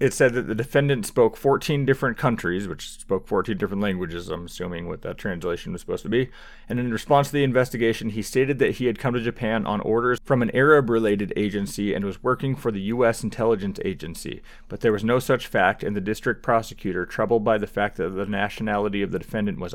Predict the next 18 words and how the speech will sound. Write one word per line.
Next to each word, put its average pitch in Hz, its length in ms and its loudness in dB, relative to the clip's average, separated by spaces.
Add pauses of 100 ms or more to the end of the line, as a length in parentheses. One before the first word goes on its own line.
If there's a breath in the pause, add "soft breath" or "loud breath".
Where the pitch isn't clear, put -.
unknown, 101 400 -2
prosecuted 82 560 -6
the - 40 -14
case. - 400 -4 (240 soft breath)
After 143 360 2
he 151 80 2
was 139 120 2
prosecuted, 135 680 0
he 104 100 -4
pulled 127 320 0
out 120 220 4
two 127 120 -2
big 110 220 0
pieces 110 380 -6
of 95 100 -2
glass, 123 500 4 (120)
and 95 340 0
he 90 260 -8